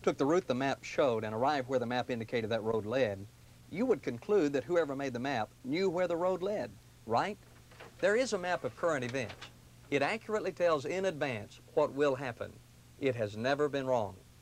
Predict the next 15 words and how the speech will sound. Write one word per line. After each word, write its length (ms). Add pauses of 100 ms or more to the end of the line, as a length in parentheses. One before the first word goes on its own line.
(380)
I'm 140
Wendell 240
Eastep, 400
pastor 400
of 60
the 60
Council 380
Road 180
Baptist 440
Church, 360 (220)
twenty-nine 440
hundred 360
North 300
Council 420
Road. 320